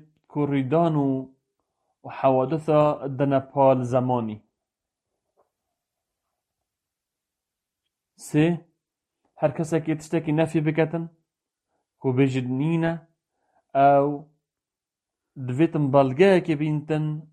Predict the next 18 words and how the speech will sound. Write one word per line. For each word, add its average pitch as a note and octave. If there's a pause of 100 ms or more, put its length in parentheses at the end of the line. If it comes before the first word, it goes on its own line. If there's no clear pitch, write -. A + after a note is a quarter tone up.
(100)
لسر C3+
وی C3+
آخف C3
نخو. B2
که C3
چاوا E3 (1600)
مروف D3
تشتکی D3
جیگیر C3+
بکتن، E3 (120)
دویت C#3
بلگه C3
که C3+
بینتن C3
سر B2+
وی C3
جیگیر B2
کرنه. B2